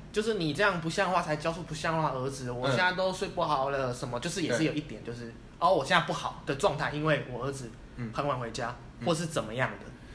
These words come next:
Speaker 2: 这就是，这哪有一点，这是很明显的情勒啊。
Speaker 1: 我，嗯，可能是吧。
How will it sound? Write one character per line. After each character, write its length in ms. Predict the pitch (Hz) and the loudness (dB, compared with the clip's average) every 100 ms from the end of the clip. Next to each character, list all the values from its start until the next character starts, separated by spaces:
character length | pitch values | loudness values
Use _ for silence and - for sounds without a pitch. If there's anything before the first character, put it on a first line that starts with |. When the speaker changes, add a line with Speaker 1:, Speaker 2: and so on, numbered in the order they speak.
| - - | -16 -6
Speaker 2:
这 100 | 247 | 0
就 140 | 277 | 2
是， 160 | 302 302 - - - | 2 -2 -6 -16 -2
这 120 | 302 | 8
哪 160 | 262 175 | 10 10
有 80 | |
一 60 | 208 | 4
点， 260 | - 143 104 - | 4 2 2 -4
这 100 | 240 | 2
是 120 | 220 | 4
很 180 | 185 180 | 6 4
明 220 | 139 170 | 4 2
显 160 | 214 147 | 2 2
的 80 | 123 | 2
情 300 | - 127 139 | 0 -2 4
勒 160 | 147 | 6
啊。 220 | 143 127 - - - - - - | 6 2 -2 -14 -16 -10 -8 2
Speaker 1:
我， 200 | 165 160 156 - - - - - | 4 4 0 -12 -16 -16 -14 -10
嗯， 60 | 127 110 101 104 | -8 -8 -12 -4
可 160 | 147 | -2
能 140 | 123 120 | -2 -4
是 180 | 143 | -4
吧。 160 | 135 | -4